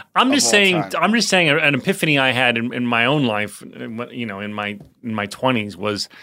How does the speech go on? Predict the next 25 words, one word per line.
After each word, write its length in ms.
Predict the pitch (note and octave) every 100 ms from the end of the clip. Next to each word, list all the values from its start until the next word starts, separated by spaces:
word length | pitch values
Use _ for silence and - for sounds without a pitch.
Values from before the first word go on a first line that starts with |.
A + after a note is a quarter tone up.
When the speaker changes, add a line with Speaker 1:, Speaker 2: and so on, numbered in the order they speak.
| - - _
Speaker 1:
you 120 | D#3+ B2+
know, 100 | G#2+
stop 340 | - E3+ D3+
saying 400 | - D#3+ D3+ B2+
you 120 | A#2
suck 340 | A2 C#3+ C#3 B2
at 120 | A#2
X, 240 | A2+ -
Y, 200 | A#2 G#2
and 160 | G#2 G2+
Z, 360 | F#2 G2+ G#2+ -
and 360 | A#2+ A#2 C3+
not, 280 | C3 D#3+ C#3
not 180 | D3+ C3+
that 80 | C#3
you 100 | A#2+
don't, 440 | A2 E3+ A#2 A2 -
but 160 | C3
it's 180 | C3+ -
because 280 | A#2+ B2 A#2+
you 80 | B2
haven't 220 | B2 A#2+
dedicated 460 | B2 A2+ - A2+ G#2+
any 220 | C3+ C3
interest, 400 | B2+ A#2+ A#2+ A2